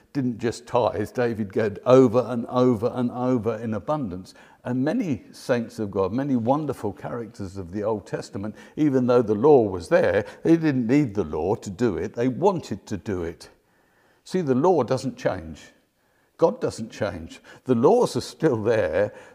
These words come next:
because in the New Testament, we are assisted by the Spirit of God to keep God's laws, the laws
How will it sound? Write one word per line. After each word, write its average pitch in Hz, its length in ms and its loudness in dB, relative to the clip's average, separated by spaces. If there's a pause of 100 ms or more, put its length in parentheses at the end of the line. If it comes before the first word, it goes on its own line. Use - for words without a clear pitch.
(120)
because 135 420 0
in 123 140 2
the 104 80 -2
New 160 320 -4
Testament, 92 840 -8 (420)
we 117 300 0
are 98 280 2
assisted - 720 -10 (640)
by 107 200 2
the 104 140 -4
Spirit 127 520 -6
of 120 140 -10
God 110 460 -4 (800)
to - 120 -8
keep - 440 -4 (300)
God's 110 400 0
laws, 95 400 0
the 110 100 -6
laws 107 420 4